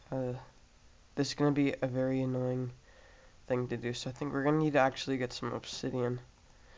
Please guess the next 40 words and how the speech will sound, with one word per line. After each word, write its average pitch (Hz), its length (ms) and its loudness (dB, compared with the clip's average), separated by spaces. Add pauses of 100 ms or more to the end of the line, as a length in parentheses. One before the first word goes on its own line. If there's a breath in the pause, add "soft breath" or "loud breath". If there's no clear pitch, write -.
(240 loud breath)
But 135 80 8
I 143 120 12
didn't 170 180 8
wanna 143 160 6
do 135 120 4
that 123 220 4
this 120 160 -8
episode. - 500 -4
I 127 140 -2
wanted 170 340 -2
to 131 140 -6
just 127 260 -8
enchant 127 460 0
stuff - 320 -4
and 127 80 -2
then 127 160 0
go 127 140 0
on 123 100 2
a 127 80 0
bit 123 200 0
of 123 140 -4
an 123 120 -2
adventure. 120 520 -4 (760 loud breath)
So - 220 -2
I'm 131 140 4
just - 180 -10
gonna 185 140 -2
stand 151 320 0
A 147 60 0
F 139 200 -2
K 131 160 -2
here 127 180 -2
for 127 220 -4
a 120 40 -2
bit 110 160 -4
and 127 120 -4
let 123 160 -2
these 123 160 -4
guys 120 220 0
spawn, 131 480 -4